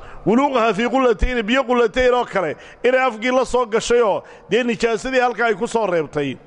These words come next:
Fii qullatayn min almaa. Kuwaasna waxay yidhaahdeen, een, ayaguna waa iska macfi, ayay yidhaahdeenoo wax dhibaato ah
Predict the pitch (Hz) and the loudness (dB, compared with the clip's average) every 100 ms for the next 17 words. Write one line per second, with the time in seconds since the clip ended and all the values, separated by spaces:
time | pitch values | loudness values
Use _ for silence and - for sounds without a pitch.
0 | - - - 214 226 226 247 240 214 196 | -20 -20 -4 0 2 2 0 0 2 0
1 | 196 175 123 - - - - - 254 254 | 0 0 -2 -8 -20 -20 -16 -2 2 2
2 | 202 233 233 254 214 233 220 196 190 185 | 0 2 2 2 0 0 0 0 2 0
3 | 165 117 - - - - - - - 208 | 0 -2 -10 -20 -20 -20 -20 -16 -2 0
4 | 214 196 185 156 123 - - - 208 262 | 2 4 2 0 -6 -10 -16 -2 0 2
5 | 240 233 220 226 214 - 254 240 226 220 | 2 2 2 2 0 0 0 2 -2 -2
6 | - 170 127 - - - - - 226 240 | 0 0 0 -6 -20 -20 -4 0 2 2
7 | 226 214 202 214 214 240 185 202 208 202 | 2 2 2 2 4 2 0 2 2 2
8 | 202 220 240 160 | 0 0 0 0